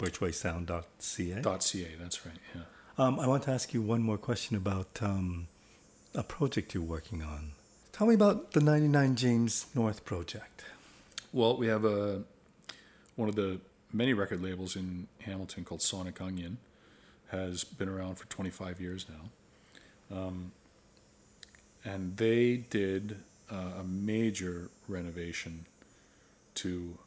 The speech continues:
Speaker 2: uh, a heritage building downtown Hamilton, right in the downtown core at,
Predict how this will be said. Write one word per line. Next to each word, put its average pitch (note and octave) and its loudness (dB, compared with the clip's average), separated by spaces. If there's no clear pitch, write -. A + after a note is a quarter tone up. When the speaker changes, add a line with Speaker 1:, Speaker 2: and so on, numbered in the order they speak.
Speaker 2:
uh, F2 -10
a F2+ -10
heritage G2 -6
building E2 -8
downtown F2+ -6
Hamilton, F2 -10
right F2+ -6
in G#2 -4
the G2+ -4
downtown F2 -8
core E2 -12
at, - -20